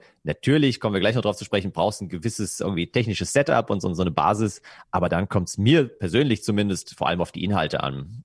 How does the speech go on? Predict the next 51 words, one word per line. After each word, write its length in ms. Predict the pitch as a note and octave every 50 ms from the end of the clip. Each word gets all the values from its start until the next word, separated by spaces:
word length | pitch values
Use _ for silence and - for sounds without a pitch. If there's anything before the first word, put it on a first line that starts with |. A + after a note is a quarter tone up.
| _ _
Und 140 | - E2 D#2
ich 120 | - -
hab 180 | G2 - - _ -
also 200 | - F2+ F2 F#2+
beides 460 | E2 - - A2 C#3 C#3 D3 A2 - - -
auf 260 | - A2 B2 B2+ -
der 140 | - A#2 A2
Skala, 340 | - - - G2 B2 B2+
würde 140 | A#2 A#2 A#2
ich 80 | A2+ -
mal 100 | A2+ G#2
sagen, 220 | G2+ G#2 G#2+ A2+
schon 100 | - G#2
ausprobiert. 580 | F#2+ A2+ C#3 - - C#3+ A2+ C3 C3 C3 B2+ -
Einerseits 460 | - G#2 A2+ A#2+ G#2+ G#2+ G#2 G2+ -
diesen, 420 | - A2 G2+ F#2+ G2+ G2 F#2+ F2+ - - - - - - -
diese 140 | - G2+ F2+
vierzehn 320 | - G#2+ G#2+ - G#2+ F2+
Tage 240 | - F#2+ F#2 A#2 B2+
Challenge, 280 | B2 - A#2 G#2 A2
von 120 | G#2 - G2+
der 80 | F#2
ich 80 | F2+ -
damals 320 | - F2 F#2+ G2 F#2+ -
bericht-, 300 | - G2+ F2+ A2+ A#2 -
oder 100 | F#2+ F#2
vorhin 220 | - - G#2 A2+ B2
berichtet 360 | A2+ G#2+ D#3 D#3+ - C#3+ -
hab, 240 | C3+ B2+ A#2+ - -
die 220 | G#2+ A2 A2+ F#2+
aber, 220 | F2+ F2 F2 F2 F2
wie 60 | F#2+
gesagt, 200 | F#2 E2+ F#2+ -
schon 140 | - F#2+ F2+
über 160 | F2 F2 F2
vier 160 | - - G#2+
Jahre 160 | G#2 F#2 E2
her 240 | D#2 D#2+ G2+ A#2 A#2
ist. 180 | G#2+ G2 - -
Da 80 | F2
hatte 140 | D#2 E2+ -
ich, 100 | - -
glaub 160 | - - C#2
ich, 120 | - - -
mit 100 | D2 D#2
meinem 260 | D2+ D2 D2+ D2+ D2+
irgendwie 320 | - E2 E2 D#2 D#2 C2+
iPhone 420 | - E2 F2+ F#2+ - F#2 F2 F2 F2
fünf 300 | - - A#2+ D3 D3 -
oder 220 | B2+ A#2 A2 G#2
so, 200 | G2+ A2+ A2+ A2